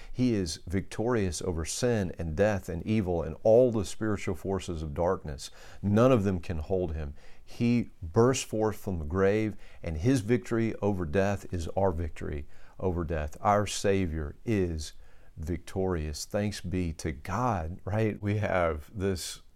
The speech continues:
amazing image that, that God gives us, that the Lord reveals so that we can see who Jesus is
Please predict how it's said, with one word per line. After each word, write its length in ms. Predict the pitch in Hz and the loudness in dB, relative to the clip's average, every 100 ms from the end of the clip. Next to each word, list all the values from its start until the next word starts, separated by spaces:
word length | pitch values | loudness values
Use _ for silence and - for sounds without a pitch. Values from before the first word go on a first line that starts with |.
| - | -8
amazing 880 | 87 87 101 120 123 92 95 82 78 | -4 -2 -2 0 0 -2 -4 -4 -6
image 520 | 95 104 95 82 71 - | -4 -2 -2 -4 -8 -8
that, 200 | 87 80 - - - - - | -8 -8 -16 -18 -18 -20 -8
that 220 | 95 92 90 | -4 -2 -2
God 340 | 98 107 82 | -2 -2 -2
gives 280 | 101 101 87 | -2 -2 -4
us, 100 | 82 | -6
that 160 | 92 - | -6 -6
the 100 | 90 | -4
Lord 360 | 90 101 98 | -2 0 0
reveals 480 | 92 82 98 98 85 | -2 -2 -2 -2 -4
so 160 | - 85 | -6 -6
that 140 | - | -4
we 160 | 90 98 | -6 -6
can 220 | 87 80 | -8 -8
see 640 | - - 110 107 92 78 - - - - - | -8 -6 -4 -4 -4 -6 -10 -18 -20 -18 -4
who 200 | 120 107 | 0 0
Jesus 520 | 87 107 92 95 78 92 | 0 -2 -2 -4 -4 -4
is 500 | 90 82 80 76 | -2 -2 -4 -6